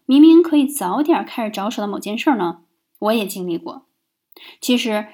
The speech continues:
时间或金钱都是可以通过咨询专家节省的，学习请教是最便宜的事儿。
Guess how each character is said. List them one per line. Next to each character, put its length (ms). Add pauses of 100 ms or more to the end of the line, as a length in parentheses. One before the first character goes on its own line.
时 240
间 260
或 140
金 240
钱 400 (180)
都 240
是 140
可 140
以 100
通 260
过 380
咨 180
询 240
专 240
家 360
节 180
省 200
的， 200 (540)
学 300
习 280
请 280
教 420
是 180
最 200
便 220
宜 60
的 100
事 140
儿。 160